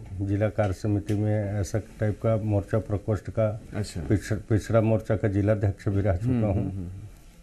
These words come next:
Speaker 1: अभी तो वर्तमान में प्रदेश कार्य समिति भी था, प्रदेश
Speaker 2: हम्म।
Speaker 1: उपाध्यक्ष था, अभी भी प्रदेश उपाध्यक्ष हूँ
Speaker 2: हाँ,
Speaker 1: भारतीय जनता
Speaker 2: हाँ।
Speaker 1: पार्टी में।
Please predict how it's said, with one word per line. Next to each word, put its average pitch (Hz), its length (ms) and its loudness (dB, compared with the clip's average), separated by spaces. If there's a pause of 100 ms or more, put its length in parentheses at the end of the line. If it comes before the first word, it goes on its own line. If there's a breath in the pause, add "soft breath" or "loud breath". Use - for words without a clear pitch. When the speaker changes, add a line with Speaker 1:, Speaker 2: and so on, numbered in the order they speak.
(100)
Speaker 1:
अभी 98 240 2
तो 113 120 0
वर्तमान 104 480 2
में 110 200 2
प्रदेश 104 440 0
कार्य 101 220 2
समिति 101 400 0
भी 98 160 2
था, 104 240 2
प्रदेश 101 440 0
Speaker 2:
हम्म। 98 100 0
Speaker 1:
उपाध्यक्ष 101 640 0
था, 110 80 6
अभी 107 180 4
भी 120 160 4
प्रदेश 107 460 0
उपाध्यक्ष 95 420 2
हूँ 123 80 2
Speaker 2:
हाँ, 101 120 2
Speaker 1:
भारतीय 92 360 0
जनता 98 320 0
Speaker 2:
हाँ। 95 100 -4
Speaker 1:
पार्टी 107 260 -2
में। 123 200 -2